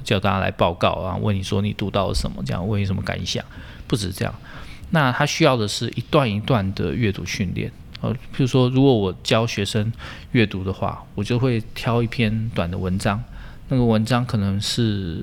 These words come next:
是散文，可能是小说，也可以是诗。好，可是在阅读的时候，我们重点就是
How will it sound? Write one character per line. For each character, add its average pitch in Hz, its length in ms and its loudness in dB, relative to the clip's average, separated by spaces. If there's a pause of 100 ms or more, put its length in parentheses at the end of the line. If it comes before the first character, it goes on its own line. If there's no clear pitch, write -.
是 - 200 -2
散 85 240 0
文， 76 200 -4
可 - 100 -2
能 95 80 2
是 107 80 0
小 95 220 0
说， 101 240 -2
也 104 60 0
可 101 120 -4
以 101 100 0
是 101 180 -4
诗。 98 280 -2 (520)
好， - 140 -4
可 92 140 -2
是 113 400 2
在 117 240 0 (280)
阅 135 200 4
读 107 220 -2
的 98 80 2
时 - 160 -2
候， 117 160 2
我 104 80 0
们 104 160 0
重 120 180 2
点 101 160 0
就 98 80 -2
是 101 240 -4